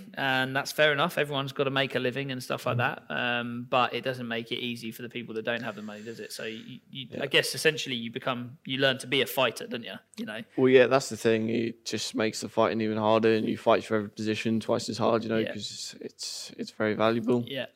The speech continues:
Speaker 2: Um, but yeah, you know, some people spend in excess of G P two budget for
Speaker 1: Yeah.
Speaker 2: karting, you know,
Speaker 1: Yeah.
Speaker 2: so when you're up against that, it's very tough, especially at that level, you know, it's the
Speaker 1: Exactly.
Speaker 2: pinnacle.
Speaker 1: Which then leads us into the reason the following year we moved into Ginetta Juniors,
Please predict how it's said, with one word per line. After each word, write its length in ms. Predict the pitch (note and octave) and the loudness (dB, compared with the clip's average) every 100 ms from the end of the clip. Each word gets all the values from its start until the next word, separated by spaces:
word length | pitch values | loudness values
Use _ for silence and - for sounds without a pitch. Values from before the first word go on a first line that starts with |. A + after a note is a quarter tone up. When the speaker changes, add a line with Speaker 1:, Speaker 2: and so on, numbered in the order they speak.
| B3+ | -2
Speaker 2:
Um, 460 | G#2+ G2+ G2+ G#2+ _ _ - - - _ - | 2 2 0 -4 _ _ -20 -20 -20 _ -4
but 100 | D#3 | 4
yeah, 220 | D3+ B2 | 8 8
you 140 | G#2+ A2+ | 6 2
know, 140 | A2+ | 0
some 200 | - B2 | 0 0
people 300 | A#2 A#2 A2+ | 2 0 -2
spend 300 | A2 A2+ A2+ | -2 0 0
in 260 | A2 A2+ G#2+ - | 0 -2 -6 -8
excess 400 | A2+ A2 A2 A#2 | -4 -4 -2 -4
of 100 | G2+ | 0
G 160 | A2+ | 0
P 140 | A2 A2 | 2 2
two 180 | A#2+ | 2
budget 440 | A#2+ C3 B2+ A#2 - | 6 6 6 4 2
for 80 | - | 0
Speaker 1:
Yeah. 60 | A#2+ | 2
Speaker 2:
karting, 320 | B2 B2 C3+ | 2 2 0
you 80 | A#2+ | 2
know, 120 | B2 | 2
Speaker 1:
Yeah. 40 | B2 B2+ | 2 2
Speaker 2:
so 180 | A2+ A2 _ - - _ _ | 2 -2 _ -20 -20 _ _
when 100 | B2+ | 2
you're 60 | A#2+ | 2
up 100 | A2+ | 2
against 320 | B2 A2 - | -2 -2 0
that, 160 | A2+ - | 2 0
it's 100 | - | 2
very 180 | - A2 | 0 2
tough, 440 | A#2+ A2+ - - | -2 -4 -6 -20
especially 460 | - A#2 - G#2+ G#2+ | -8 -6 -4 -4 0
at 60 | G#2 | 2
that 180 | G#2 | 0
level, 340 | A2 G#2+ A#2 G#2+ | 0 0 0 0
you 60 | |
know, 80 | G#2+ | -4
it's 140 | G#2 D3 | -6 -6
the 80 | |
Speaker 1:
Exactly. 180 | A#2+ A2+ | -8 -4
Speaker 2:
pinnacle. 460 | A#2+ A2+ - A#2 A#2 _ - | -2 -2 -2 -4 -6 _ -6
Speaker 1:
Which 220 | D3+ D3 | -2 2
then 180 | E3 D3+ | 2 4
leads 200 | D3 C3+ | 4 4
us 160 | C3+ - | 0 -2
into 200 | C#3 B2+ | -6 -6
the 100 | B3 | -6
reason 440 | C#3+ C3 B2+ B2+ - - - - - - _ - | -2 -2 -2 -8 -10 -18 -20 -20 -20 -20 _ -8
the 60 | - | 4
following 360 | D#3+ C#3+ C3+ | 6 6 4
year 140 | D3 C#3+ | 6 4
we 80 | C#3 | 6
moved 220 | C#3 C#3 | 2 0
into 200 | C3+ C#3+ | -6 -4
Ginetta 360 | C#3 C3+ C3+ | -2 0 -2
Juniors, 540 | C3 D3 D3 E3+ - | -2 -4 -2 -4 -4